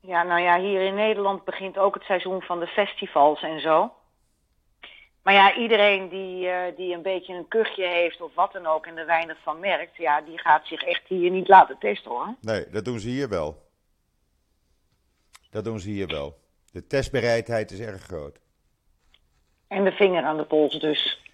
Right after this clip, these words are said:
Speaker 2: En de vinger aan de pols, elke dag publiceren. En ik, wat ik zie in de Nederlandse media, zie ik dat dat maar één keer in de twee weken gebeurt.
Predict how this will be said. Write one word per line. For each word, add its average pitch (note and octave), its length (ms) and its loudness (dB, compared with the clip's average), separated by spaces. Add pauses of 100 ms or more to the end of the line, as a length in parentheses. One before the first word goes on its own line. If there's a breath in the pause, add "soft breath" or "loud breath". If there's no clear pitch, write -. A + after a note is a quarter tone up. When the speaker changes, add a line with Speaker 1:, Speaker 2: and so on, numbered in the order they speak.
(220)
Speaker 2:
En F3 160 0
de D#3+ 80 0
vinger F#3+ 280 0
aan D#3+ 140 2
de C#3+ 80 -2
pols, C#3 460 0
elke E3+ 360 4
dag C3+ 280 2
publiceren. C3 960 -2
En C3+ 300 -4
ik, C#3 180 -12
wat B2+ 200 -2
ik - 260 -12
zie D#3 320 -10
in C#3 120 -4
de B2+ 100 -4
Nederlandse D3 540 -2
media, G#2 800 -2 (100)
zie C3+ 280 -8
ik A2 140 -8
dat C3 140 -4
dat A2+ 140 -6
maar A#2 140 -8
één C3 180 -6
keer A#2 140 -10
in A2 120 -8
de G#2 60 -6
twee G#2+ 240 -4
weken C#3+ 320 -2
gebeurt. F2+ 500 -10